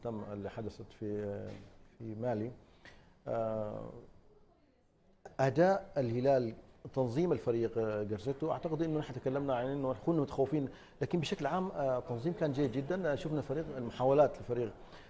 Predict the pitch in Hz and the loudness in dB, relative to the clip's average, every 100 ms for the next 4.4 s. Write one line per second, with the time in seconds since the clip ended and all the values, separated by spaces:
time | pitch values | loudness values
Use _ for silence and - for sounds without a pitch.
0 | - - 113 110 104 - 139 135 117 123 | -8 2 4 4 0 0 0 2 2 2
1 | 135 135 135 127 120 113 120 123 123 113 | 2 0 2 2 0 0 0 0 0 -2
2 | 113 147 143 143 143 156 151 147 160 175 | 2 4 4 2 0 0 2 4 4 2
3 | 175 - - - 269 - - 240 208 - | -6 -12 -20 -8 -8 -6 -6 -4 -2 -2
4 | - 208 214 | 2 4 4